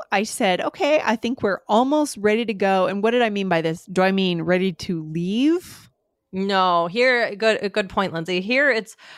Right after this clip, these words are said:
Speaker 2: more that we are almost prepared to,
Speaker 1: Right.
Speaker 2: y-, to,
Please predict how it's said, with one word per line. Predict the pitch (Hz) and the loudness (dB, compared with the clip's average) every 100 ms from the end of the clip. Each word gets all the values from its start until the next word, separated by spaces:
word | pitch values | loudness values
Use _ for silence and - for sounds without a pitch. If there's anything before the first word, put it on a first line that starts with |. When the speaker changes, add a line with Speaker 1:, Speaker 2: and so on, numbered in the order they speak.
| - | -10
Speaker 2:
more | 196 208 208 202 190 | -4 -2 0 2 2
that | 180 175 160 165 202 | 2 0 0 -2 -6
we | 180 185 175 | -6 -2 0
are | 160 | 2
almost | 190 190 180 - - _ | 2 0 -2 -4 -18 _
prepared | - 190 - - 185 147 147 165 180 _ _ | -10 -10 -8 -2 -2 -2 -6 -12 -20 _ _
to, | - 196 170 | -6 -4 -4
Speaker 1:
Right. | 156 160 156 - | -8 -12 -16 -20
Speaker 2:
y-, | 175 220 190 226 - - | -14 -10 -8 -10 -12 -12
to, | 220 | -12